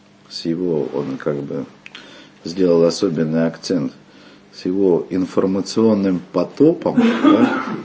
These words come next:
тому самому потопу, который когда-то уничтожил мир, да, и нужен ли человеку, как бы, вот в этом информационном потопе ковчег,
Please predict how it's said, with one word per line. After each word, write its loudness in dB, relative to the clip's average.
тому 0
самому -2
потопу, 2
который 0
когда-то 0
уничтожил -2
мир, 6
да, -4
и 2
нужен 4
ли 0
человеку, 2
как -8
бы, -4
вот -2
в -4
этом -2
информационном -4
потопе -2
ковчег, -4